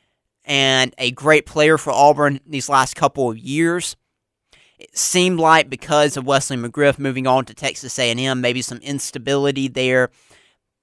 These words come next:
made Keionte want to examine his options, and that's a key loss.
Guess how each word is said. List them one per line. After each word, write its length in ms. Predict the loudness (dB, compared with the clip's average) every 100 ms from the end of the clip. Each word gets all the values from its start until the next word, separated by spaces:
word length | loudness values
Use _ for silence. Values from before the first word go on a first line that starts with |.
| _ -12
made 300 | 0 0 0
Keionte 640 | 0 0 2 2 2 0
want 200 | -4 -6
to 160 | -2 -2
examine 480 | -2 -2 -2 -2 -2
his 180 | -4 -4
options, 600 | 2 2 2 -2 -2 -4 -10 _ _ _ _ _ _ _ _
and 100 | 2
that's 160 | 4 4
a 60 |
key 180 | -2 0
loss. 400 | 2 2 0 -8